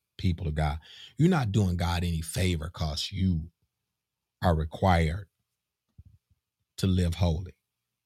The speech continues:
And he says, "Be not conformed to this world." That's the struggle we have in the church.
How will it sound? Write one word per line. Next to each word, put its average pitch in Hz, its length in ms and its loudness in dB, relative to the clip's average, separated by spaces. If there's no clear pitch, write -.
And 82 100 -4
he 82 80 0
says, 87 260 -2
"Be 101 320 4
not 160 260 4
conformed 135 680 4
to 127 280 6
this 117 320 4
world." 90 420 0
That's 117 300 4
the 139 120 -4
struggle 117 520 0
we 113 220 2
have 95 500 0
in 87 260 4
the 87 100 0
church. - 540 -4